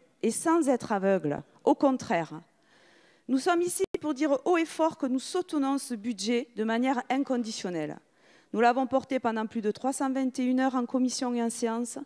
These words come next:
Nous l'avons amendé, modifié, bonifié. Nous continuerons à le défendre demain et après-demain et nous contrôlerons son application afin que les engagements pris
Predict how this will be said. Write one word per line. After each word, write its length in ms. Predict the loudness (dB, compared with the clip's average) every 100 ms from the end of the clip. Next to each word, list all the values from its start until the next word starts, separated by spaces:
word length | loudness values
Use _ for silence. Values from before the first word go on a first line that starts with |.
| -16 -20 _
Nous 120 | -2
l'avons 300 | -2 0 -2 0
amendé, 560 | 0 2 0 -2 -6 -10 -2
modifié, 600 | -2 0 -4 -4 -6 -6 _
bonifié. 640 | 2 4 4 2 -4 -4 -8 _ _ _ _ _
Nous 120 | -4
continuerons 540 | 2 2 4 4 4 4
à 80 | 2
le 80 |
défendre 480 | 2 -2 0 2 2
demain 440 | 4 6 6 4 0
et 80 | 2
après-demain 680 | 0 2 0 2 0 -2 -4
et 80 | 0
nous 140 | 0 2
contrôlerons 680 | 2 2 2 2 4 4
son 180 | 2 0
application 720 | -2 -4 -4 -4 -2 -4 -6 -12 _ _ _
afin 280 | -2 0 0
que 120 | 2
les 180 | 0 2
engagements 560 | 2 4 2 2 2 2
pris 340 | 0 -2 -2